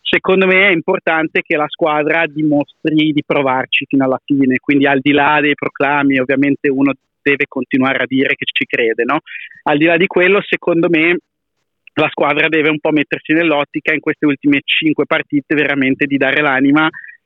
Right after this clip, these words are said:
eh, anche qualora non, eh, non ce la facesse. Eh, poi do-, dobbiamo dire la verità che, eh, se noi guardiamo le altre non stanno comunque molto meglio di noi. Io sentivo Luca forse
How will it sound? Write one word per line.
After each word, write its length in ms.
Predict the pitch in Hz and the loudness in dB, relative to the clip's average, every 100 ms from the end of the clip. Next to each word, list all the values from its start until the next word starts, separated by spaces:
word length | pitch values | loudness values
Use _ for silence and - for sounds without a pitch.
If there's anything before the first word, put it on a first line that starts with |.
| _ | _
eh, 640 | - 147 139 131 131 135 139 | -2 0 2 2 2 0 0
anche 420 | 156 151 139 151 | 0 0 -2 -4
qualora 580 | - 151 143 135 143 143 | 0 2 2 2 0 0
non, 360 | 143 135 131 | 0 0 0
eh, 560 | 131 127 127 123 123 - _ | 0 0 -2 -2 -2 -6 _
non 180 | 151 135 | -2 -2
ce 120 | - | -2
la 100 | 143 | -4
facesse. 540 | - - 175 151 - 131 - - _ _ - | -4 0 0 0 -2 -6 -6 -20 _ _ -6
Eh, 440 | 147 143 139 139 147 _ _ | 0 2 2 2 -2 _ _
poi 320 | - 190 226 165 | -2 0 2 0
do-, 140 | 170 | -4
dobbiamo 380 | - 175 175 170 | -6 -4 -2 -2
dire 220 | 156 185 | -2 -2
la 100 | 196 | 0
verità 480 | 170 143 - 185 160 - - | 0 -2 -2 -2 -2 -6 -12
che, 360 | - 170 151 - | -2 0 0 -4
eh, 440 | 151 147 143 143 - | -6 -4 -2 -4 -4
se 100 | 160 | -4
noi 160 | 185 175 | -2 0
guardiamo 520 | 165 151 170 160 147 | -2 0 -2 0 0
le 140 | 160 | 0
altre 560 | 165 147 147 - 170 170 | 0 0 -2 -2 -2 0
non 180 | 156 151 | 0 -2
stanno 500 | - 156 143 151 156 | -2 -4 -2 0 -2
comunque 540 | - 143 143 143 156 | -2 0 2 2 0
molto 340 | 147 139 139 147 | 0 0 0 0
meglio 240 | 143 139 | 0 0
di 120 | 139 | 0
noi. 220 | 139 143 143 | 2 2 0
Io 80 | 143 | 0
sentivo 360 | 147 - 143 | -2 -2 -4
Luca 680 | 139 147 - 151 147 147 139 | -4 -6 -4 0 2 0 -2
forse 300 | - 143 151 | -4 -4 -4